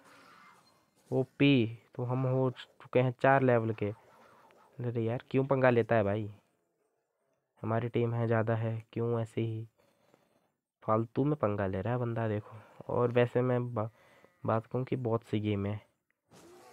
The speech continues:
देखते हैं कि इसको क्या होता है, ये निपटता है या हमें ही निपटाता है।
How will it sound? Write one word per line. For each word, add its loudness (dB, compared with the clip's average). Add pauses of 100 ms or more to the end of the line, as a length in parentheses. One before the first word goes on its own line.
(260)
देखते -6
हैं -6
कि -4
इसको -6
क्या 0
होता -2
है, -6 (1080)
ये -4
निपटता 0
है 0
या 2
हमें -6
ही -6
निपटाता -10
है। -16